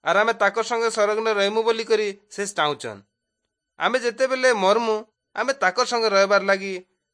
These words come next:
ସେ ଆମକେ ନେବାର ଲାଗି ଚାହେଁସନ୍, ଯେନ୍ଠାନେ କି ଆମେ ଆନନ୍ଦନେ ରହିପାରମୁ। ମାତର ଆମେ ପାପ ନେ ପୁରିଛୁଁ, ଆମେ ସବୁବେଲେ ଖରାପ କାମ କରୁଛୁଁ। ଈଶ୍ୱର ପାପକେ ଘୃଣା କରସନ୍। ସେ କହେସନ୍,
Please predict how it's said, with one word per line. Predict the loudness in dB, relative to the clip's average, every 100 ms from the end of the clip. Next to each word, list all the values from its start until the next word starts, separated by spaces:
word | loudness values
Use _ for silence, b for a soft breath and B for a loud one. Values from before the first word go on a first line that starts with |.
| _
ସେ | -2 2
ଆମକେ | 2 2 0
ନେବାର | 0 2 2 4
ଲାଗି | 2 0
ଚାହେଁସନ୍, | -4 -6 -8 -18 _ _
ଯେନ୍ଠାନେ | -6 -4 -2 -4 -4
କି | -2
ଆମେ | 0 0 0
ଆନନ୍ଦନେ | 0 0 -2 -2 -4
ରହିପାରମୁ। | -4 -4 -10 -12 -20 _ _ _ _ _ -10
ମାତର | -8 -6 -4 -4 -6 _ -6
ଆମେ | -4 -2
ପାପ | 2 2 2
ନେ | -2
ପୁରିଛୁଁ, | -4 -6 -10 -12 -20 _ _ _ _ -6
ଆମେ | -4 -4
ସବୁବେଲେ | -4 -4 -2 0 0
ଖରାପ | 2 2 2
କାମ | 0 -2
କରୁଛୁଁ। | -4 -10 -12 -20 _ _ _ _ _ _ -12
ଈଶ୍ୱର | -4 -4 0
ପାପକେ | 2 0 -4
ଘୃଣା | -8 -4 -2
କରସନ୍। | -4 -8 -8 -10 -12 _ _ _ _ _ _
ସେ | -10 -4
କହେସନ୍, | -2 -2 -2 -4 -6